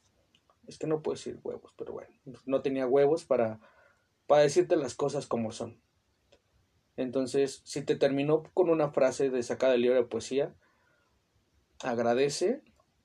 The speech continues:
que terminaste con esta persona porque es alguien que no tiene el valor de decirte las cosas de frente. Prácticamente eso es lo que sí significa.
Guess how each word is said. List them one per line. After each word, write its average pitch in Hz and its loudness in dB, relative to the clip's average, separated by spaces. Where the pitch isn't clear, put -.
que 135 0
terminaste 123 -4
con 117 -4
esta 117 -8
persona 160 -2
porque - -6
es 123 -8
alguien 123 -4
que 120 -6
no 117 -2
tiene 123 -4
el 123 2
valor 117 2
de 120 4
decirte 120 -4
las 117 -8
cosas 113 -10
de 110 -8
frente. - -14
Prácticamente 120 -4
eso 120 -8
es 120 -2
lo 117 -2
que 113 -10
sí 110 -12
significa. 113 -14